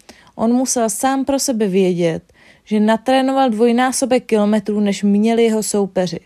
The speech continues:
Jeho soupeři běžně najezdili patnáct tisíc kilometrů ročně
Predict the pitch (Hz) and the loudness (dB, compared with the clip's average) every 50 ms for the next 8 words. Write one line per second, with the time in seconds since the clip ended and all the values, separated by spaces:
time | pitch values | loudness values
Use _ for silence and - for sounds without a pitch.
0 | _ _ _ - - - _ _ _ _ - 254 277 269 254 - 233 226 202 202 | _ _ _ -20 -20 -20 _ _ _ _ 0 0 2 2 0 0 0 0 0 0
1 | 214 208 196 185 170 170 170 - - - - _ - 196 214 262 277 277 240 208 | -2 -2 -2 -2 -4 -4 -6 -10 -16 -20 -16 _ -2 2 2 4 4 4 2 0
2 | 196 208 208 190 185 196 202 202 208 220 202 202 214 220 202 196 196 - 233 240 | 0 0 0 0 0 0 0 0 0 0 0 0 0 2 0 0 0 0 -2 -2
3 | 233 - 262 262 262 262 - - 247 226 - 247 226 - - - 233 226 220 220 | -2 -2 -2 -2 -2 -4 -6 -8 -6 -6 -4 -4 -6 -6 -6 -2 -2 0 2 0
4 | 226 226 233 226 220 226 220 190 185 185 - - 190 180 175 170 170 | 0 0 0 0 0 2 2 2 0 -2 -2 -6 -6 -4 -4 -6 -8